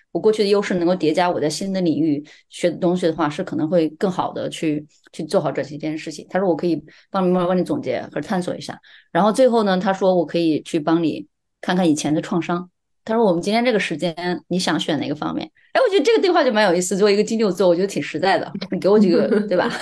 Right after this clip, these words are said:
Speaker 1: <laughs> 就不要大家一直聊，聊到最后啥也没有。所以我，我还是希望有一个成果的。后来我就说，啊，那我好，那我还是时间的关系，我，我聚焦在我职业转型这一块吧。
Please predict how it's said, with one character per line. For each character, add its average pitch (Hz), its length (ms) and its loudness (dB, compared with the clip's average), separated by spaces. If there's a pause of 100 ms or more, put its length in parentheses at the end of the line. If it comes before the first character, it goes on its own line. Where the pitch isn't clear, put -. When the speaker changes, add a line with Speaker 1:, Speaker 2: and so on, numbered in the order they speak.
(340)
Speaker 1:
<laughs> - 520 -6
就 311 100 2
不 240 120 4
要 311 160 4
大 302 180 0
家 269 80 2
一 285 100 4
直 262 120 4
聊， 233 140 4
聊 226 120 4
到 254 80 4
最 254 100 4
后 339 160 2
啥 214 180 0
也 226 40 0
没 220 140 -4
有。 160 360 -2 (240)
所 - 140 -10
以 180 60 -4
我， 175 40 0 (100)
我 180 100 2
还 196 100 4
是 220 80 -4
希 262 60 0
望 233 100 2
有 175 80 4
一 147 40 0
个 175 60 -2
成 175 280 -4
果 170 180 0
的。 - 160 -12 (400)
后 254 80 0
来 220 100 4
我 202 160 2
就 175 80 2
说， 196 160 0
啊， 190 200 2
那 214 120 2
我 165 120 4
好， - 340 -10
那 185 80 0
我 170 60 0
还 160 120 -2
是 170 360 -2
时 - 180 -8
间 180 220 0
的 185 80 -4
关 180 180 0
系， 180 100 -4
我， 156 260 -2
我 147 100 -8
聚 165 120 -10
焦 175 140 2
在 180 80 0
我 165 140 4
职 151 100 -4
业 160 80 2
转 151 160 -4
型 127 160 -12
这 143 80 -6
一 139 60 -6
块 - 180 -12
吧。 - 140 -18